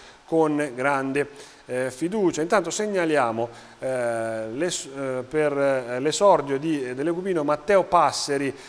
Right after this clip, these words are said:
in Champions League, la tappa a Zagabria, infatti sarà, farà parte del,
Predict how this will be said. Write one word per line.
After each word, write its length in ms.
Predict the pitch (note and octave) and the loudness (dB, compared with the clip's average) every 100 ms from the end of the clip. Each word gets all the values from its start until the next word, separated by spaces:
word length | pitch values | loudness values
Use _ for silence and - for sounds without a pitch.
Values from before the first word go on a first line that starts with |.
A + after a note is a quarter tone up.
| - | -14
in 300 | C#3+ C#3+ C#3 - | -6 -2 -2 0
Champions 600 | F#3+ F#3 F3 E3+ D3+ E3 | 0 0 0 -2 -2 -6
League, 360 | F#3+ G#3 E3+ | -4 -4 0
la 100 | D3+ | 0
tappa 400 | C#3 E3 - D3+ - - - | 2 0 2 0 0 -16 -2
a 200 | F#3+ F3 | 0 2
Zagabria, 460 | E3+ E3+ F#3+ E3+ | 0 4 6 6
infatti 300 | D#3 E3 D3+ | 2 0 -2
sarà, 420 | C3+ D#3+ E3 D3+ B2+ | -2 4 6 6 4
farà 200 | D#3 D3+ | 2 4
parte 480 | F3 D3+ - C#3 | 4 2 2 -4
del, 540 | C3+ C#3+ C#3 C3+ C3+ | -2 0 0 2 2